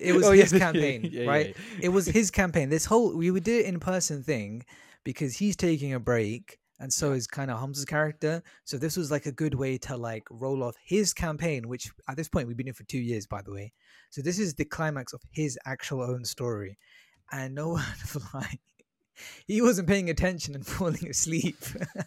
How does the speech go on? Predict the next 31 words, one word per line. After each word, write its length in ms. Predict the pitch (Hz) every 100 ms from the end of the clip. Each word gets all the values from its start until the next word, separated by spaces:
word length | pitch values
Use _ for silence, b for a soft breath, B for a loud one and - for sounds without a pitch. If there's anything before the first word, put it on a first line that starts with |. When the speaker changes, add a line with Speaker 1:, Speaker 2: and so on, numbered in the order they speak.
| - 185
Speaker 2:
He 60 |
doesn't 180 | 185 240
pay 120 | 185
attention. 400 | 160 170 151 139
Like, 240 | 135 117 123
every 200 | 175 214
time 260 | - 208 190
he 40 | 156
comes 220 | 180 151
back, 180 | 156 120
every 260 | 123 139 151
new 160 | 139
session 400 | 131 143 - 104
that 80 | 101
we 80 | 107
do 160 | 123 113
online, 380 | 107 113 104
the 60 | 95
Discord 320 | 110 - 104
or 40 | 92
whatever, 300 | 87 90 90 b b b _ _ -
every 260 | - 170 190
time 300 | - 175 123
he's 120 | 113
like, 180 | 110 104
"Wha-, 320 | 98 101 101
what 140 | 110 117
happened? 260 | 113 98 - _ _ -
Uh, 80 | 110
what 160 | 120
happened?" 300 | 120 92 95